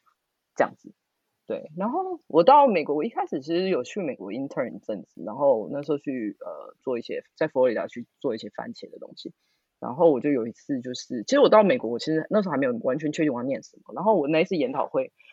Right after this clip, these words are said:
我就是佛罗里达的时候，我参加一个研讨会，然后刚好有一个 talk 是在讲蓝莓。然后你也知道那个蓝莓听起来就是一个很，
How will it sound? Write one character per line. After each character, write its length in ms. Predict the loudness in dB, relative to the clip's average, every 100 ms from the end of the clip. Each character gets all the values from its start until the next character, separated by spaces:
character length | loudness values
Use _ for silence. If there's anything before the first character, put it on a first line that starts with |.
| -8
我 120 | 0
就 100 | 4
是 180 | 4 4 4
佛 80 |
罗 80 | 4
里 60 | 6
达 100 | 4
的 40 |
时 60 | 4
候， 60 |
我 60 | -2
参 140 | -2
加 60 | -2
一 60 | -2
个 80 |
研 120 | -4 -6
讨 100 | -8
会， 320 | -4 -2 -2
然 160 | -6 -6
后 400 | 0 2 2 -4 _ _ _ 2
刚 160 | 2
好 80 | 4
有 120 | 0
一 40 | 0
个 120 | -2
talk 380 | 2 4 4 2 -6
是 80 | 2
在 160 | 4 4
讲 480 | 0 -6 -6 -8 -14 -20 _ _ _ _ -10
蓝 180 | -8
莓。 420 | -6 -4 -6 -8 -18 _ _ _ _ _
然 240 | -6 -4
后 520 | 0 2 4 2 -2 -10 _ _
你 160 | -2 0
也 100 | 2
知 80 | 4
道 80 |
那 80 | 4
个 80 | 2
蓝 140 | 0
莓 100 | 0
听 180 | -2 -4
起 60 | -6
来 60 |
就 120 | -8 -6
是 80 |
一 40 | -6
个 100 | -6
很， 380 | -10 -14 -16